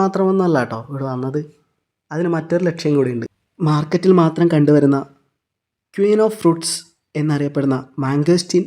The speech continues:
ഇവിടെ ഉണ്ട് കേട്ടോ. അത് പറിക്കുക എന്ന ലക്ഷ്യത്തോടു കൂടിയാണ് നമ്മൾ ഇന്നിവിടെ എത്തിയിരിക്കുന്നത്. ശരിക്കും ഇന്നത്തെ യാത്ര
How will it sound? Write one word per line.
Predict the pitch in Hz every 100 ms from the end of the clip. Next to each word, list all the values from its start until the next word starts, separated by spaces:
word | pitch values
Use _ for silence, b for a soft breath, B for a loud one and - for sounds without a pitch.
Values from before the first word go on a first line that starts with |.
| 147
ഇവിടെ | 127 131
ഉണ്ട് | 117
കേട്ടോ. | 117 117 - _ _ _ _ _ 156
അത് | 196 180
പറിക്കുക | 165 160 190 196 180
എന്ന | 156
ലക്ഷ്യത്തോടു | 135 156 156 151
കൂടിയാണ് | 139 127 123 - _ 151 151
നമ്മൾ | 165 170
ഇന്നിവിടെ | 147 131 127
എത്തിയിരിക്കുന്നത്. | 127 120 123 117 - _ _ b b b -
ശരിക്കും | 185 196 214
ഇന്നത്തെ | 175 175 196 139
യാത്ര | 131 151